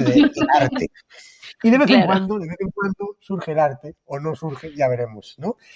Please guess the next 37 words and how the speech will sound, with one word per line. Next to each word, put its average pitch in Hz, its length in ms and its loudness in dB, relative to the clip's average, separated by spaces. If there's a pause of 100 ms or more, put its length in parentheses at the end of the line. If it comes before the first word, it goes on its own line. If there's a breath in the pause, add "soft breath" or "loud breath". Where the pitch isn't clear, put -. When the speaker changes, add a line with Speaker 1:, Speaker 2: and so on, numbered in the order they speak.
(280 loud breath)
Speaker 1:
Entonces, 175 480 2
Speaker 2:
<laughs> - 460 -14
Speaker 1:
en 185 80 -2
ese 208 140 2
proceso 226 440 -2
en 147 80 -6
el 135 100 -6
que 160 80 -4
hay 190 100 0
tantas - 440 -6 (340)
cosas 180 460 0
tan 156 240 0
banales, 147 640 0 (340)
¿cómo 214 240 0
puede 196 200 2
Speaker 2:
Mm. - 20 -2
Speaker 1:
ser 170 140 -2
que 156 80 -2
de 147 60 -2
repente 208 520 0
surja - 300 -6
una 147 100 -4
experiencia 165 540 -4
que 139 60 -4
a - 20 -2
lo 127 80 -4
mejor 151 160 -2
a 143 40 0
veces 147 160 -6
le 127 120 -2
cambia 127 220 4
a 117 40 8
la - 60 -4
gente 104 180 -2
la 95 80 0
vida, 90 240 -2
¿no? 180 220 -4